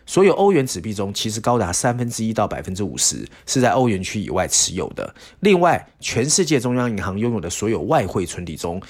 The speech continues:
也有五分之一以及类似的比例的跨境贷款和债券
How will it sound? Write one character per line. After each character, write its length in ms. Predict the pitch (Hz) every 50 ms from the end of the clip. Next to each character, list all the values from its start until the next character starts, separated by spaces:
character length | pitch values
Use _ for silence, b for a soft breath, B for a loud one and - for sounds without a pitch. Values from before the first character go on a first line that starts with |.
| B B B
也 120 | 113 123
有 120 | 143 156 156 156 -
五 140 | 101 -
分 200 | - - 139 135 139
之 100 | 135 135 -
一 240 | 147 135 143 147 B B B B
以 100 | B 110
及 160 | 95 95 104 107
类 320 | 123 151 175 175 143 104
似 260 | - - - - 127
的 140 | 92 95 80
比 260 | - - 87 78 80
例 160 | 104 143 131
的 120 | 107 87 82
跨 320 | - - 127 175 131 104
境 160 | - 110 98
贷 160 | 98 95 82 -
款 180 | - - 82
和 160 | - 110 95 92
债 200 | - 131 113 95
券 220 | 90 110 92 71